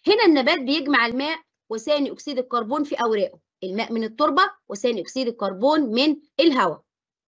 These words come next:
وبتبتدي النبات يعمل عملية البناء الضوئي طبعا في وجود ضوء الشمس ويكون سكر الجلوكوز. العملية دي بنسميها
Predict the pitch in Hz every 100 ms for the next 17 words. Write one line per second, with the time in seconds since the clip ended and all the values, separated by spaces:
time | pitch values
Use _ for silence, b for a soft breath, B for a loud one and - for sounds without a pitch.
0 | _ _ _ _ _ _ _ _ _ _
1 | - 370 440 - 370 339 415 320 302 262
2 | 294 339 339 294 320 269 233 220 240 294
3 | 262 226 196 262 277 226 202 254 262 220
4 | 262 254 226 214 196 247 220 254 247 -
5 | 349 440 - _ _ 240 285 285 359 349
6 | 339 330 - 339 - 330 311 - 254 254
7 | 349 320 226 180 147 _ _ _ _ _
8 | _ _ _ - 359 247 254 269 254 240
9 | 262 226 226 208 240 294 339 403